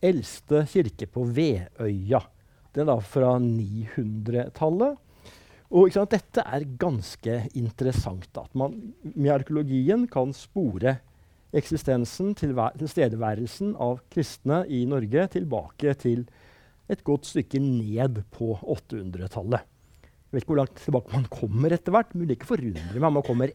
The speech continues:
enda litt lenger tilbake. Det vil nesten være rart om man ikke kommer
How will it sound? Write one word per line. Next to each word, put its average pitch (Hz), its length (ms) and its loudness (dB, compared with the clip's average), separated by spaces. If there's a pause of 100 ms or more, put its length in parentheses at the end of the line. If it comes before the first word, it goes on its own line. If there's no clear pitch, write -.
enda 120 560 -2
litt 113 320 -8
lenger 95 400 -8
tilbake. - 400 -2
Det - 400 -20
vil 143 80 -2
nesten 117 240 -4
være 113 240 -2
rart 135 320 0
om 113 160 -6
man 117 160 -14
ikke - 400 -4 (240)
kommer 104 320 -6